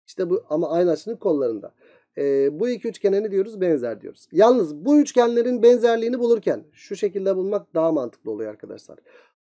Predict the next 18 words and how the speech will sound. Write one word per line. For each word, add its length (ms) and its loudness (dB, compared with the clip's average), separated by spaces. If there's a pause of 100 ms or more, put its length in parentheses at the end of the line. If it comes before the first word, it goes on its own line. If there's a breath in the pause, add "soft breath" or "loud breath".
(120)
Alfanın 420 2
kollarını 460 0
küçükten 440 -6
büyüğe 180 -2
doğru 180 -2
sıralayın. 420 -10 (220)
A'ya, 540 -2 (120)
A'ya 400 -2
B. 180 -6 (1400)
Öbüründe 360 0
de 40 6
alfanın 340 2
kollarını 380 0
sıralayın. 420 -10 (580)
A 200 0
K'ya 320 -4
B 160 -2
K. 140 -20